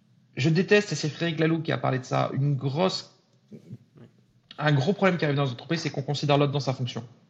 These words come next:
Euh, tu vois, il y a une espèce de guerre de département, t'arrives, euh, les commerciaux, ils te disent, ah, la, le service facturation, ils cassent les couilles, ils nous font perdre des clients parce qu'ils ont leurs règles, le service R G P D, pareil. Et en fait, petit à petit, ça crée des, des tensions de dingue.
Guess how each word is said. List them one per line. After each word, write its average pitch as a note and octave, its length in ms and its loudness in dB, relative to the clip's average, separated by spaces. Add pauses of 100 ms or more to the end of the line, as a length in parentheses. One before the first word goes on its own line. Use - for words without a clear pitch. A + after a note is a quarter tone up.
(880)
Euh, A#2+ 320 6
tu A#2 140 -2
vois, C#3 240 10
il C3+ 40 6
y - 20 6
a C3 40 4
une C3 60 4
espèce B2+ 240 0
de C#3 80 4
guerre C3+ 180 6
de C#3 80 4
département, C#3+ 560 2
t'arrives, C#3+ 460 2
euh, B2 480 2
les A#2 80 0
commerciaux, C3 380 2
ils B2+ 40 0
te B2+ 80 -2
disent, A#2+ 220 -2
ah, B2+ 80 -2
la, B2 300 -4
le B2 60 -4
service B2+ 300 -4
facturation, C3 480 -2
ils C3 60 -2
cassent B2+ 180 -4
les B2+ 80 -4
couilles, C3 400 0
ils B2+ 60 -2
nous C3 100 -2
font A#2+ 120 -12
perdre B2+ 180 -2
des B2+ 80 0
clients C3+ 320 0
parce B2 140 -4
qu'ils C3 120 -6
ont C3 60 -2
leurs B2 140 2
règles, C#3 260 2
le B2+ 60 2
service B2 300 -4
R A#2+ 60 -4
G B2 140 -2
P C3+ 100 0
D, C3 100 0
pareil. C3+ 420 0 (480)
Et C#3+ 100 4
en D3 80 8
fait, A3+ 200 0
petit D#3 180 -4
à D#3 40 4
petit, - 160 -4
ça D3 140 -2
crée D3+ 200 -2
des, C#3 160 0
des C3 160 -2
tensions C3+ 300 -4
de C3+ 100 0
dingue. G#2 340 -4